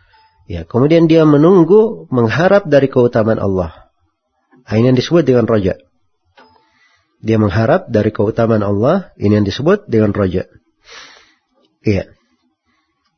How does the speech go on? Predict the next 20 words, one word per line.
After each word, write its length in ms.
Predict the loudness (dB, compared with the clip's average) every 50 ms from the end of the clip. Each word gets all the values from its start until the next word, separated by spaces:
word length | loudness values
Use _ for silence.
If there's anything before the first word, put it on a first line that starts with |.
| _ _ _ _ -4
Tapi 200 | -2 0 0 0
kalau 240 | 2 2 2 4 4
misalnya 880 | 2 2 2 2 2 2 2 4 4 4 2 2 0 -2 -4 -10 -16 -20 _ _ _ _ _ _ _ _ _ _ _ _ _ _ _ _ _ _ _ _ -6
dia 560 | -2 0 2 2 2 2 2 0 -2 -6 -10 -16 -20 -20 -20 _ _ _ _ _ _ _ _ _ _ _ _ _ _ _ _
hanya 320 | -4 -2 0 2 2 2
memiliki 400 | 2 2 2 2 0 0 0 -2 -2
tanah, 440 | -2 0 0 2 2 2 2 0 0
kemudian 320 | 0 0 0 0 0 0
mengharap 560 | 0 0 0 0 0 0 0 -2 -2 -4 -4
tumbuh-tumbuhan, 1120 | -2 0 0 2 0 0 -2 -2 -2 -2 0 0 0 -2 -2 -2 -4 -6 -8 -12 -18 -20 -20 -20 -16
nah, 120 | -8 -6 -2
ini 200 | -2 0 -2 -2
bukan 240 | -2 -4 -2 -2
disebut 280 | -2 -2 -2 -4 -2 -2 0
roja. 320 | 0 0 0 -2 -2 -6 -8 -14 _ _ -20 _ _
Ini 160 | -4 -2 -2
disebut 320 | -2 -2 -2 -2 -2 0 0
dengan 200 | 0 0 0 0 0
angan-angan. 480 | -2 -2 0 0 0 0 0 -2 -4 -10 _ _ _ _ _ _ _ -20 -20 _ _ _ _ _ _ _ _ _ _ _ _ _ _ _ _ _ _ _ _ _ _ _ _ _ _ _ _ _ _ _ _ -4
Baik, 320 | -2 -2 -2 -4 -6 _